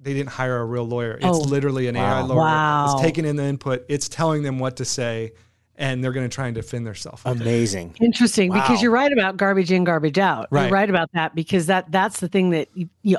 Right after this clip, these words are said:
Speaker 2: ultimately, it is taught by humans.
Speaker 1: Y-, y-, yeah.
Speaker 2: And it learns. And, and kind of funny is I saw a couple of, I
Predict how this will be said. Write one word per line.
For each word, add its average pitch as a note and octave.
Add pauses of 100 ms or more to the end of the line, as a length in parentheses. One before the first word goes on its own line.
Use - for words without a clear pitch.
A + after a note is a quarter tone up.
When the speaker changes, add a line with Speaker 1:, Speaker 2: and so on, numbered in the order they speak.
Speaker 2:
ultimately, D#3+ (400)
it F3+
is G3
taught D#3+
by C#3
humans. G3+
Speaker 1:
Y-, B2
y-, C#3
yeah. G#2 (420)
Speaker 2:
And G3
it -
learns. G3
And, F#3
and F#3 (200)
kind A3+
of F#3+
funny A3
is E3
I E3
saw F#3
a E3+
couple F#3
of, D#3
I D#3